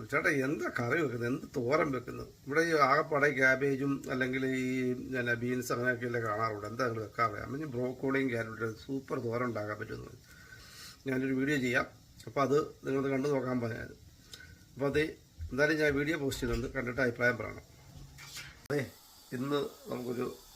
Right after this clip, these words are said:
തോരൻ ഉണ്ടാക്കാം. നമ്മുടെ ബ്രോക്കോളി ഉപയോഗിച്ച്, ബ്രോക്കോളി ഒരു ചെറുതായിട്ട് ഒരു ക്യാരറ്റ് ഒന്ന് ഗ്രേറ്റ് ചെയ്തിട്ടാൽ മതി. നല്ല, ആ, കാണുമ്പോൾ ഒരു ഭംഗിയൊക്കെ ഉണ്ടാവും. പക്ഷേ സൂപ്പറാണ് തോരൻ. ഞങ്ങൾ കോട്ടയംകാർ തോരൻ എന്നാണ് പറയുന്നത്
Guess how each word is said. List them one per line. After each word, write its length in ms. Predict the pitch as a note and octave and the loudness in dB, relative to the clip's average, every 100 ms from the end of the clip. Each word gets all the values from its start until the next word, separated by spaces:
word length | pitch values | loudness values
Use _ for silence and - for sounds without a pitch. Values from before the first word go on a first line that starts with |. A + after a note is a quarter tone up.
| - - | -14 -4
തോരൻ 440 | B2+ C#3 D#3+ D#3 A2+ | 2 6 6 4 0
ഉണ്ടാക്കാം. 460 | A2 G2 - - - - - - - - - - - - - - - | -8 -10 -10 -14 -20 -20 -20 -20 -20 -20 -20 -20 -20 -20 -20 -14 -6
നമ്മുടെ 220 | B2 B2 - | -4 -4 -6
ബ്രോക്കോളി 520 | B2 B2+ C3+ - D3 | -2 -2 -2 -2 -2
ഉപയോഗിച്ച്, 400 | B2+ G#2 G#2 - | -2 -4 -6 -10
ബ്രോക്കോളി 600 | - - A2 - C3 B2 B2+ - - D#3 | -18 -12 -10 -6 -4 -4 -6 -12 -12 -10
ഒരു 80 | |
ചെറുതായിട്ട് 480 | C3+ - C3+ C#3 C#3 | -8 -8 -2 -2 0
ഒരു 160 | C#3+ A#2+ - | -2 -6 -2
ക്യാരറ്റ് 400 | C3 B2 B2 B2 | 2 4 4 0
ഒന്ന് 200 | C3+ A#2 | -2 -2
ഗ്രേറ്റ് 280 | A2+ A2 A2 | -4 -6 -6
ചെയ്തിട്ടാൽ 300 | A#2 G#2+ G#2+ | -6 -6 -8
മതി. 240 | G2+ - - - - | -10 -12 -18 -20 -10
നല്ല, 180 | A#2 A#2 - - C4 A#2 | -6 -4 -6 -8 -10 -6
ആ, 20 | A2+ A2+ | -6 -4
കാണുമ്പോൾ 320 | A2+ A#2+ A#2+ | -2 -2 -2
ഒരു 80 | A2+ | -4
ഭംഗിയൊക്കെ 440 | A2 G#2 A2 G2 G2+ | -4 -6 -8 -6 -6
ഉണ്ടാവും. 240 | - - - - | -6 -10 -14 -18
പക്ഷേ 180 | - B2+ - | -14 -12 -6
സൂപ്പറാണ് 500 | B2 A#2 A#2 G2+ G2 | -6 -6 -8 -8 -10
തോരൻ. 280 | G2+ G#2+ - - - - - - - - - | -8 -10 -12 -18 -20 -20 -20 -20 -20 -20 -10
ഞങ്ങൾ 200 | A2+ A#2+ | -4 -4
കോട്ടയംകാർ 600 | C3 A#2 B2+ B2+ C3 C#3 C#3 C3+ | -4 -4 -2 0 0 -2 -4 -2
തോരൻ 260 | A#2+ B2 | 0 2
എന്നാണ് 220 | C3 A#2 G#2 | 0 -2 -4
പറയുന്നത് 320 | G2+ G2 | -4 -6